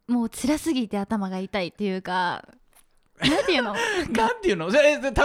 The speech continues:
Speaker 2: ば映画題名なんですか？
Speaker 1: あ、っていうと、私が一番好きなのは、
Speaker 2: はい。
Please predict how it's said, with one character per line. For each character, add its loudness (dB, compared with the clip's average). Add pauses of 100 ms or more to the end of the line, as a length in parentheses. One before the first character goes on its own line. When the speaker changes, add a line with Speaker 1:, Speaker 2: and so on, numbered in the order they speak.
(180)
Speaker 2:
ば -2
映 2
画 2
題 4
名 2
な 0
ん -2
で -8
す -18
か？ -10
Speaker 1:
あ、 -10
っ -16
て -10
い -2
う -6
と、 -2
私 0
が 4
一 0
番 2
好 -18 (220)
き -2
な -4
の -4
は、 2
Speaker 2:
は 2
い。 -10